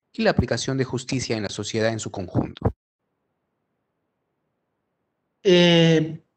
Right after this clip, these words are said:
Speaker 2: el, el silencio administrativo, por lo menos en, en, del modo que funciona en nuestro país, eh, yo diría que no, no, no ofrece un perfil de, de,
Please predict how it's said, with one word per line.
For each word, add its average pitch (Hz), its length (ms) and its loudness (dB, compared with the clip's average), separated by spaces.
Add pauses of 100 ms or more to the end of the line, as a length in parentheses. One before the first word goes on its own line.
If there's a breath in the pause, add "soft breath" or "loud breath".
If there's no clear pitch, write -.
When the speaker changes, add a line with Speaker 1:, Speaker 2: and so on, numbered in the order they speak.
(280)
Speaker 2:
el, 185 600 4
el 185 200 2
silencio 202 1040 4
administrativo, 156 680 2
por 156 120 4
lo 147 140 4
menos 190 360 2
en, 139 320 -2
en, 127 280 -2
del 131 200 0
modo 170 340 4
que 143 80 -2
funciona 123 1000 0 (100)
en 113 180 -6
nuestro 113 340 -4
país, 165 640 0 (800 soft breath)
eh, 117 580 -2 (360)
yo 196 140 -2
diría 202 320 4
que 170 160 0
no, 165 380 0
no, 170 360 -2
no 170 120 2
ofrece 170 560 4
un 135 200 0
perfil 139 720 0
de, 110 540 -4
de, 98 560 -12